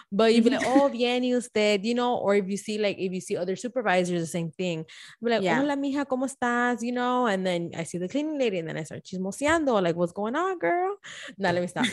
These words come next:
Speaker 2: <laughs>
Speaker 1: But, you know, like, like, I feel like here it's very diverse because even, like, people that are our age, they speak Spanish. And at the beginning, I was like, "Ew, like, that's weird," 'cause we're not used to it. But then I'm like, "Oh, I
Speaker 2: Yeah.
Speaker 1: kinda like it because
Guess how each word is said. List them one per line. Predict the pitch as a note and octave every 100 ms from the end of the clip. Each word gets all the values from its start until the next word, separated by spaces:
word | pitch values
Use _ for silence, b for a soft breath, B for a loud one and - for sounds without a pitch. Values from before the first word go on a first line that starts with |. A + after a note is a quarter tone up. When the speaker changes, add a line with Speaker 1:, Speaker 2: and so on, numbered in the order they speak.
| - -
Speaker 2:
<laughs> | -
Speaker 1:
But, | A#3 A#3
you | C4+ D#4
know, | D4+ D#4
like, | D4+ C4 A3 - _ -
like, | G#3 G#3 G3 - - -
I | G#3
feel | A3 - C4 B3+
like | B3 F#3+
here | - A3 A3 G#3+
it's | G3
very | F3 F3+ F#3+ F#3+
diverse | E3 E3 D#3+ F3 -
because | G#3+ G#3+ G3
even, | G3+ A3+ D4
like, | D4+ A#3+ -
people | G#3+ G#3 A#3+
that | G#3
are | D#3 -
our | E3 F3+
age, | D#3 D#3+ F#3
they | E3+
speak | D#3 - - E3+
Spanish. | - - D3+ D#3+ D#3+ D3+
And | F3+ F3+
at | E3+ E3
the | F#3
beginning, | F3 D#3 E3+ A3+ C#4
I | C#4
was | C4+
like, | C#4 C#4 A#3 B B B -
"Ew, | - E3+ A#3 B3
like, | G#3+ F#3+ F3 - -
that's | G3+ G#3+ -
weird," | F#3 C#4 D#4
'cause | C#4+ A#3+
we're | A3
not | C#4 C4
used | F#3 A3 C#4+ -
to | B3+
it. | G3
But | F3+
then | G3
I'm | A3 A#3
like, | G3 F3
"Oh, | E3
I | D#3+
Speaker 2:
Yeah. | -
Speaker 1:
kinda | F#4+ F4+
like | G3 G#3 B3
it | C4+
because | A#3+ B3 G3+